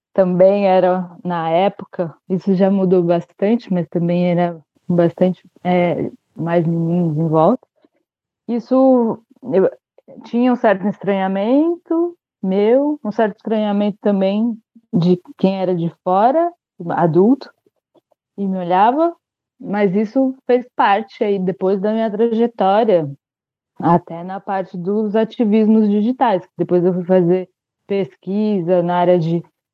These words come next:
de políticas de software, depois de direitos humanos e tecnologia, e se for ver há uns dez anos atrás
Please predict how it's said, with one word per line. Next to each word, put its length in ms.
de 100
políticas 640
de 100
software, 960
depois 440
de 160
direitos 420
humanos 360
e 40
tecnologia, 920
e 60
se 160
for 440
ver 400
há 360
uns 200
dez 320
anos 300
atrás 680